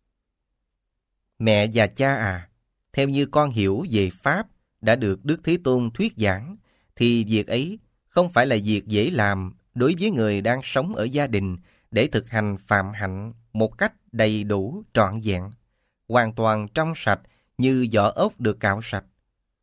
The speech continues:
Con muốn cạo bỏ râu tóc, khoác lên các y màu ca sa,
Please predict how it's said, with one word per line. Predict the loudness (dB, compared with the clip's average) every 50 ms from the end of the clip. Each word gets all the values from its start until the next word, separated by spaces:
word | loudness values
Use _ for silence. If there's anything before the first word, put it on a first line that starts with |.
| _ _ _ _ _ _ _ _ _ _
Con | 0 2 2 2 2 0
muốn | -2 -2 -2 0
cạo | 0 0 0
bỏ | 2 0 0 -2 -2 -2
râu | -2 -2 -2 -2 -2 -4
tóc, | -4 -4 -4 -6 _ _ _ _ _ _ _
khoác | 0 2 2 2 2
lên | 0 0 0 0 -2
các | -2 -2 -2 0
y | 0 -2 0
màu | 0 0 0 0 0
ca | 0 -2 -2 -2
sa, | -2 -2 -4 -4 -4 -4 -6